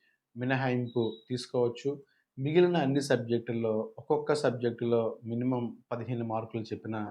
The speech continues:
విద్యార్థులు పాస్ అవ్వడానికి సంపాదించాల్సి ఉంటుంది. లెప్రసీ, మరుగుజ్జుతనం,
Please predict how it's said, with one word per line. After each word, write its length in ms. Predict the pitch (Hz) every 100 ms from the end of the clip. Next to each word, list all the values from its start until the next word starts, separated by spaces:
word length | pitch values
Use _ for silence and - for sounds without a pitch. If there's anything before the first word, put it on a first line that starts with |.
| -
విద్యార్థులు 560 | 110 107 110 107 104 104 101 101 _ _ _ _
పాస్ 240 | 110 110 117
అవ్వడానికి 680 | 110 107 107 107 107 101
సంపాదించాల్సి 760 | - 107 104 107 107 101 98 -
ఉంటుంది. 320 | 98 90 90 - _ _ _ _ _ _ _ _ _ _ _ _ _ _ _ _ _ _ _ _ _ _ _ _ _ _ _ _ _ _ _ _ _ _ _ -
లెప్రసీ, 760 | 131 117 113 - 135 135 - 135 135 - _ 135 117
మరుగుజ్జుతనం, 840 | 113 113 120 131 127 123 117 120